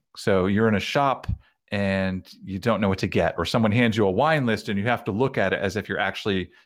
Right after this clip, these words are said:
reading one instead of just picking the middle price. So you're sitting there playing this guessing game,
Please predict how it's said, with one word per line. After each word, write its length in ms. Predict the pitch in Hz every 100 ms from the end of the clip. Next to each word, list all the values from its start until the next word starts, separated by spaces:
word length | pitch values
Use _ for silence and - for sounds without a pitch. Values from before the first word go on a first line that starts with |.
| -
reading 340 | 101 139 113
one 220 | 98 90 90
instead 320 | 92 - 98
of 80 | 85
just 160 | 73
picking 280 | - 110 98
the 60 | 90
middle 220 | 98 98
price. 500 | - 90 82 - - _ _ _ _ _
So 300 | - 117 101
you're 160 | 95 98
sitting 340 | - 147 147
there 380 | 98 82 82 95 _ _ _ _
playing 260 | - 104 110
this 160 | 95
guessing 420 | - 120 120 98
game, 420 | 90 85 82 87